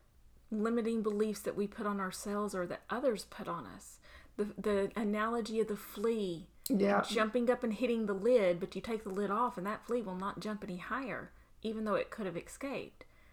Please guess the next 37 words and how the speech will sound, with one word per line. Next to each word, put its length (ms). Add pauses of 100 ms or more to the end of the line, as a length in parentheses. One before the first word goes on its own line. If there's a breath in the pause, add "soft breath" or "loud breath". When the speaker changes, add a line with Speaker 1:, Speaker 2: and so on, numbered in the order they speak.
(180)
Speaker 1:
We 320
do 180
that 200
to 80
ourselves. 800 (540)
And 220
so 640 (380)
that's 240
one 340
of 80
the 100
things 360
that 100
I 60
love 240
so 160
much 220
about 340
this 160
podcast 800 (160)
and 140
about 280
your 120
books 640 (460 soft breath)
is 280
that 360
you 220 (100)
open 360
up 280
so 560
many 240
possibilities 1040 (420 loud breath)
to 160
the 120
people 500
like 260
me 520